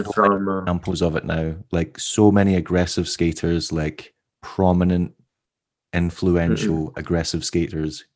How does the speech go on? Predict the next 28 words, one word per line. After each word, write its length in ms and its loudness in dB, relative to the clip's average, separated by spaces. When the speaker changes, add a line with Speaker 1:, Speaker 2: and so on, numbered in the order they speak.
Speaker 1:
use 440 0
wizard 360 -2
moves 320 -4
or 140 -6
use 360 -2
inspiration 680 -2
from 320 -2
those 180 -4
videos 520 -4
in 460 2
the 60 -14
style 320 0
of 100 -6
tricks 300 -4
that 100 -8
they 120 0
do 180 0
now. 280 -2
And 140 -2
you're 100 4
just 240 -4
seeing 220 2
it 100 -4
more 540 2
and 80 0
more 240 0
and 100 -4
more. 320 -8